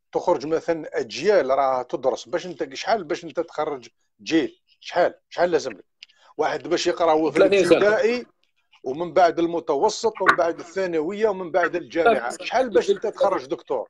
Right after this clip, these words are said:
Speaker 1: شحال، شحال لازم لك؟
Speaker 2: حنا الجيل نحسبوه ثلاثة وثلاثين سنه الجيل.
Speaker 1: هو في تلك المرحله كان يكون، كان يكون، بدا يدير في الصناعه، بدا يدير في التعبيد تاع طرقات، بناء تاع مستشفيات الى غير ذلك، وجا ماشي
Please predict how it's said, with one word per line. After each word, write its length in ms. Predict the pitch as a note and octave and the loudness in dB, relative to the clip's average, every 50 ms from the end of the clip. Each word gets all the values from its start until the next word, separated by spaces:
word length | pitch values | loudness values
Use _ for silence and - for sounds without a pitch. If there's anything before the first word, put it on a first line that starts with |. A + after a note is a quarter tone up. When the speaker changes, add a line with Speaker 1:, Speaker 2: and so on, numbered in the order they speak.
| _ | _
Speaker 1:
شحال، 340 | _ - D#3+ E3+ D3+ - - _ | _ -6 -4 -4 -4 -4 -6 _
شحال 220 | _ - E3 F3 E3 | _ -4 -4 -2 0
لازم 280 | D#3+ C3 A#2+ B2 A2+ | -2 -4 -4 -8 -12
لك؟ 100 | F2 - _ _ _ - - - _ _ _ _ _ _ _ _ _ _ _ _ _ _ _ _ _ _ _ _ _ _ _ _ _ _ _ _ _ _ _ _ | -14 -20 _ _ _ -18 -18 -18 _ _ _ _ _ _ _ _ _ _ _ _ _ _ _ _ _ _ _ _ _ _ _ _ _ _ _ _ _ _ _ _
Speaker 2:
حنا 160 | - - A3 A3+ | -8 0 2 2
الجيل 240 | G#3+ G#3+ A3+ A#3 | 2 2 2 0
نحسبوه 420 | A3 - G#3+ G#3 F#3+ F#3 G#3 G3 G3 | 0 4 2 2 2 4 2 2 2
ثلاثة 220 | G#3 G#3 F#3+ G3+ | 2 -6 -6 -6
وثلاثين 300 | G3 G3 G3+ G3 G3 G3+ | -8 -8 -8 -8 -8 -10
سنه 220 | - - F3 E3 D3 | -10 -10 -10 -10 -10
الجيل. 320 | B2+ A#2+ A2+ G2 - _ _ A#2+ | -12 -14 -16 -20 -20 _ _ -10
Speaker 1:
هو 520 | C3+ E3+ B3 D#4+ D4 B3+ A#3+ C4 C4+ A3+ | 0 2 4 4 4 4 6 6 6 6
في 160 | - A3+ A3+ | 4 0 -8
تلك 320 | - - C4 A#3 - - A#3 | -6 -6 -8 -8 -6 -2 -2
المرحله 680 | G#3+ G3+ G3 A3 G#3+ F#3 D3+ F3 G3 G#3 A3+ B3 G#3+ | -2 -2 -2 0 -2 0 0 0 -2 0 0 0 0
كان 320 | - - A3 A3 G#3+ G3+ | 0 -2 -4 -4 -4 -4
يكون، 680 | G3 F3+ E3+ - - A3 G#3 F3 E3 D#3+ C#3 A2 F2+ _ _ _ _ _ _ | -6 -6 -6 -4 -4 -4 -2 -2 -2 -4 -4 -6 -10 _ _ _ _ _ _
كان 240 | - F3 F3+ F3 F3 | -4 -2 -2 -2 -4
يكون، 500 | F3 D#3+ - - G#3 A3 A3+ A#3 A3 F#3 | -8 -8 -4 -4 -4 -2 -2 -2 -4 -4
بدا 240 | D3 D#3+ D3 E3+ E3+ | -4 -2 0 0 0
يدير 280 | E3 - F3+ F3+ D#3+ | 2 2 0 0 0
في 60 | - | -2
الصناعه، 640 | F3 D#3 - - D#3 D3+ D3+ E3+ F#3+ G3 G3+ F#3 G3+ F#3+ | -6 -8 -6 -6 -8 -8 -6 -4 -4 -4 -2 -2 -4 -4
بدا 280 | D3 D3+ C#3 E3+ E3+ | -4 -4 -4 -2 -2
يدير 300 | E3 D#3 C#3 D#3 E3+ D3 | -2 -2 -2 -2 -4 -4
في 60 | - | -4
التعبيد 400 | - - F3 D3 D3 C#3+ D#3 C#3 | -6 -4 -4 -4 -4 -4 -8 -8
تاع 180 | - E3 D3 C#3+ | -4 -4 -2 -4
طرقات، 760 | C#3+ - D#3+ D3+ D3+ C#3 - - F3+ F#3+ F#3+ F#3+ F#3 F3 - - | -4 -6 -8 -8 -8 -8 -6 -2 2 2 4 4 2 0 -4 -10
بناء 320 | - E3 D#3+ E3 C#3+ - | -12 -12 -8 -8 -10 -10
تاع 200 | - - D#3+ D#3 | -10 -12 -12 -12
مستشفيات 840 | D#3 D3+ C3 - _ C#3+ - - - - D3+ D3+ D#3+ F#3+ G#3 G#3 - _ _ _ - - _ _ _ _ _ _ _ - | -12 -16 -20 -20 _ -20 -20 -20 -12 -10 -8 -6 -4 -4 -4 -4 -6 _ _ _ -20 -20 _ _ _ _ _ _ _ -12
الى 220 | G3 F#3+ F#3+ F#3+ - | -10 -4 0 0 2
غير 200 | D3+ E3+ E3+ D#3+ | 2 2 0 0
ذلك، 400 | D3+ C3+ F3+ A3+ A3+ F3+ - - | 0 0 0 0 0 -2 -2 2
وجا 420 | A#3+ G#3 F#3 D#3 A#2 - A3+ A3 | 2 2 2 2 2 4 4 4
ماشي 540 | G3 G3 G#3+ G#3 F3+ - - E3+ D3+ B2+ _ | 4 2 0 0 0 -2 -2 -4 -4 -6 _